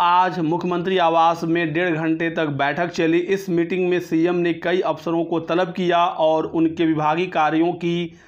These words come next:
समीक्षा की। बैठक के बाद सूत्रों ने दावा किया कि कुछ विभागों के प्रमुख को सीएम ने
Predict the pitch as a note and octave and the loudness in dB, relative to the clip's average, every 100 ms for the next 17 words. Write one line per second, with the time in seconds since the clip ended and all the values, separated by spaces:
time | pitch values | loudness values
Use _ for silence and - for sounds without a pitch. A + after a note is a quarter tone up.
0 | - - F3 F3 F#3 - G3+ G3+ - G#3 | -20 -8 -4 0 0 -2 -2 -2 0 0
1 | G3+ D3 D#3+ E3+ G3+ G3+ F#3+ F3+ D3+ E3 | 0 -2 -2 0 -4 -2 -2 -2 2 4
2 | - A#3 F3 G3+ A3 F3+ E3 F3 E3 E3 | 4 0 -4 -2 0 2 2 2 0 0
3 | D#3 D#3 D#3+ - - - F#3 F3 B3+ G3 | 2 2 0 -6 -20 -6 -4 -2 -2 0
4 | F#3+ D#3+ E3 E3+ F3 G3 G3 F3+ F3+ D#3+ | -2 0 2 2 2 -2 -2 -4 -2 -2
5 | F3+ G3 G3 F3 E3+ E3 F3+ F3+ E3+ E3+ | -2 -2 -2 -4 -2 0 0 0 2 2
6 | E3+ | 0